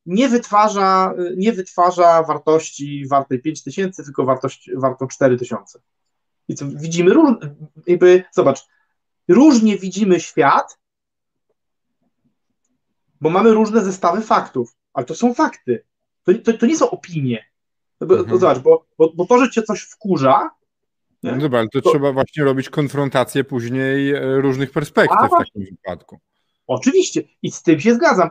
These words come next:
Speaker 1: Znaczy, bo tak, z jednej strony zgadzam się z tobą, że, e, to, że ktoś ma jakąś opinię, to jest, jest faktem, a rzeczywiście takie trochę new,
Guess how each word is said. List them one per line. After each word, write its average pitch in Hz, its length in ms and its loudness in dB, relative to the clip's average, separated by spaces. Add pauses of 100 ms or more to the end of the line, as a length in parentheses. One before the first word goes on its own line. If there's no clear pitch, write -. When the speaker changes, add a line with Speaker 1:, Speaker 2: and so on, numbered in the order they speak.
(140)
Speaker 1:
Znaczy, 185 200 -6 (100)
bo 185 120 0
tak, 127 220 0
z 123 60 -8
jednej 240 240 2
strony 196 260 -4
zgadzam 208 340 0
się 190 120 -10
z - 40 -10
tobą, 180 300 0
że, 160 280 0 (360)
e, 147 460 -4 (2000)
to, 214 240 4
że 180 140 2
ktoś - 500 0
ma 180 460 2 (160)
jakąś 175 540 -2
opinię, 165 600 -8
to 156 120 0
jest, 143 280 -2 (220)
jest 160 280 -4
faktem, 180 600 -2 (1120)
a 165 240 2
rzeczywiście 196 520 -2
takie 190 240 -2
trochę 190 240 0
new, 202 180 2